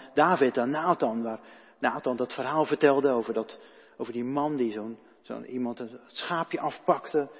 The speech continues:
het laatste wat hij had, en dat David uitroept, "Ja, slecht die kerel."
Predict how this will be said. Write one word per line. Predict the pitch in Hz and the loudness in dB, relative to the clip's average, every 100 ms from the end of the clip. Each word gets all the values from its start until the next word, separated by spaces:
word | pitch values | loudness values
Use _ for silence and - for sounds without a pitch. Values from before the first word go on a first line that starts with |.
| - - - | -20 -20 -10
het | - | -6
laatste | 139 139 147 | -6 -6 -4
wat | 127 131 | -2 0
hij | 117 | 0
had, | 143 156 131 | 0 -2 -4
en | |
dat | 120 131 | -6 -6
David | - - 170 | -6 -4 -4
uitroept, | 147 190 190 208 196 | -2 0 2 2 0
"Ja, | - - - - | -6 -6 -8 -8
slecht | - - - 220 214 - | -4 0 2 2 0 0
die | 190 | 2
kerel." | - 156 127 107 | 6 8 6 2